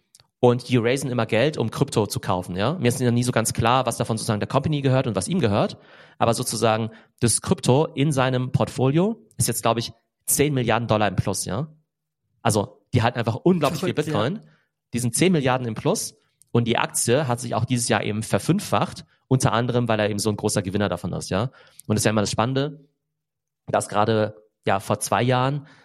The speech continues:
Speaker 1: ähm, es ja auch immer Leute gab, die gesagt haben, "Hey, ich will nicht Krypto direkt kaufen, also ich will nicht direkt, also mir selber eine Wallet holen, ähm, ich möchte irgendwie indirekt in Bitcoin investieren oder in Krypto."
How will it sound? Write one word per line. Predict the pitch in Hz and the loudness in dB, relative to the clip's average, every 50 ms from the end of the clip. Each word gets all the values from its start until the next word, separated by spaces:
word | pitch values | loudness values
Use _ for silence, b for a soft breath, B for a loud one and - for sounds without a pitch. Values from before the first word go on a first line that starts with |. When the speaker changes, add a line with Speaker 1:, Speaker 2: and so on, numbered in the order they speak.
| B B _ - | B B _ 0
Speaker 1:
ähm, | 104 104 101 104 - _ _ _ | 0 0 0 -2 -6 _ _ _
es | 113 - - | -2 2 2
ja | 104 107 | 2 2
auch | 110 | 2
immer | 110 101 | 0 2
Leute | 98 110 123 - 131 | 2 2 0 0 0
gab, | - 117 113 117 - | 0 2 0 0 0
die | - | -2
gesagt | 107 104 107 98 - | -2 -2 -2 0 0
haben, | 110 95 101 | -2 -2 0
"Hey, | 117 113 | 0 0
ich | 110 - | 0 -2
will | - 110 | -4 -2
nicht | 110 110 - - | -2 -4 -4 -2
Krypto | - 120 - - 120 110 | -2 -2 0 2 -2 -2
direkt | - 98 101 107 131 - - - | 0 -2 -2 -2 -4 -4 -6 -2
kaufen, | - 135 143 160 - 196 226 269 - _ _ _ _ _ | 0 0 0 0 -2 -6 -8 -8 -12 _ _ _ _ _
also | - 101 95 | -4 -4 -4
ich | - - | -2 -2
will | 104 | -2
nicht | 101 113 - | -4 -2 -4
direkt, | - - 120 165 - - - | -2 -2 -2 -2 -2 -6 -6
also | 107 95 95 | -6 -4 -2
mir | 98 95 87 | -4 -2 0
selber | 107 131 147 151 | 0 0 0 0
eine | 139 127 | 0 2
Wallet | 120 131 127 135 - - | 2 2 2 0 -4 -2
holen, | 123 123 123 123 123 123 B B B B B B B _ | -2 0 0 0 -2 -4 B B B B B B B _
ähm, | 110 104 98 98 98 95 - _ _ _ _ _ | 0 2 2 2 0 -4 -8 _ _ _ _ _
ich | - - | -2 0
möchte | 110 107 - 110 | 0 0 0 -2
irgendwie | 104 98 107 - | -2 -2 0 0
indirekt | 151 180 - - 104 - 113 | 0 0 0 -2 -2 -4 -4
in | 98 | -4
Bitcoin | 107 104 - - 107 101 | -4 -4 -2 -2 -2 -2
investieren | 98 92 92 - - - 104 117 156 214 233 - _ _ _ _ | -2 -6 -6 -8 -6 -4 -2 -2 -2 -4 -6 -12 _ _ _ _
oder | 110 107 104 | 0 2 2
in | 95 95 | 2 0
Krypto." | - - 110 - - 135 175 240 247 - | -2 -4 -6 -2 0 0 0 0 -2 -10